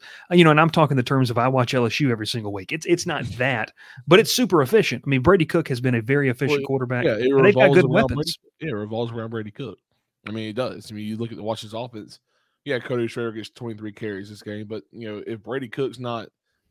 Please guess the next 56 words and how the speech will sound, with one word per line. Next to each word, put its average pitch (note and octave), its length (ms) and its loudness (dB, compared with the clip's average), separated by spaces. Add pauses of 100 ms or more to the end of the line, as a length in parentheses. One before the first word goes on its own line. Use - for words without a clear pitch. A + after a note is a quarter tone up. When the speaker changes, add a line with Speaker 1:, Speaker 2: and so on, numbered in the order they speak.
Speaker 2:
you A#2 120 -14
know, A2 40 -10
if A2 80 -10
it's A2+ 140 -6
Brady B2+ 240 -2
Cook's C3 180 -6
efficient C#3 460 -2
in A#2+ 100 -8
the A2+ 80 -6
pass C#3+ 260 -4
game, A2 280 -6
you're, B2+ 280 4
you're, A#2 400 -2
you're B2 120 -4
running B2 160 2
the A2+ 60 -4
ball A2 100 4
more A2 240 -4
because G#2 400 -10 (420)
it A#2 120 -2
opens A#2 320 0
it A2 80 -10
up. - 180 -10 (100)
I - 20 -18
mean, A2+ 140 -8
that's A#2+ 160 -10
just B2 140 -14
what B2 100 -6
it A2+ 80 -12
is. A#2 240 -10
If G#2+ 320 -8
it, A2 140 -8 (160)
most D3+ 260 -4
game, D3+ 380 -8
most F#3 340 -4 (480)
offenses, A#2+ 500 -2
you A2 120 -8
can A2 100 -6
say A2 420 -4 (360)
the, A2 120 -16 (100)
the, A2 140 -6
the G2+ 160 -14
play, G2+ 260 -10
the G#2 140 -10
plays A#2+ 300 -6
run, A2 140 -6
re-, A2 100 -10 (180)
revolve A2 380 -6
around G#2 160 -8
quarterback, G#2+ 500 -6 (460)
but B2+ 80 -8
then C3 140 -2
you B2+ 100 -4
have, A#2 220 -6
like, A2 180 -4
the G#2 160 -8